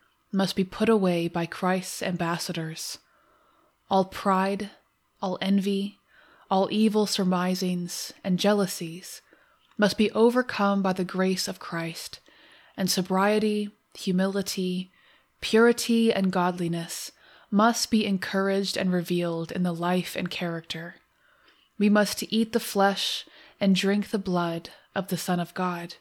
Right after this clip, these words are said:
This is in doing his word, in weaving into our lives and characters the spirit and works of Christ.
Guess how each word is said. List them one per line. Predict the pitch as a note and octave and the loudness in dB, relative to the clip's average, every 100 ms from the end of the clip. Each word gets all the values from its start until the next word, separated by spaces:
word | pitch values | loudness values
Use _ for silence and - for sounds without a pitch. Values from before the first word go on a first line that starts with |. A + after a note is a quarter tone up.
| _ _ _ _ _ _ _ _ | _ _ _ _ _ _ _ _
This | F#3 G#3 A3+ A3 - | 2 6 6 2 -2
is | - G3+ | 0 4
in | G3 | 4
doing | G3 G3 G3 | 6 4 4
his | F#3 F3+ | 2 -2
word, | F3 F3+ F3 E3+ - _ _ _ _ _ - | -2 -2 -2 -6 -12 _ _ _ _ _ 0
in | G3 | 2
weaving | F3+ G#3 A3+ A#3 A3+ | 4 4 4 4 4
into | G#3 G3+ G#3 | 2 0 2
our | G3 | 2
lives | F#3 F#3 F#3+ F#3+ F#3 | 2 2 2 0 -2
and | F#3+ | -6
characters | F#3 F#3+ F#3 F#3 - F3 F3 E3+ - - - | -4 -4 -4 -4 -6 -6 -6 -10 -14 -20 -10
the | - | -4
spirit | F#3 - G#3+ G#3+ A3 A3+ - | 0 2 4 6 4 -2 -6
and | G3 F#3 | -4 -2
works | F3+ F3+ | -2 -2
of | F3+ - | -8 -8
Christ. | - E3+ E3 - - - | -8 -6 -8 -10 -14 -16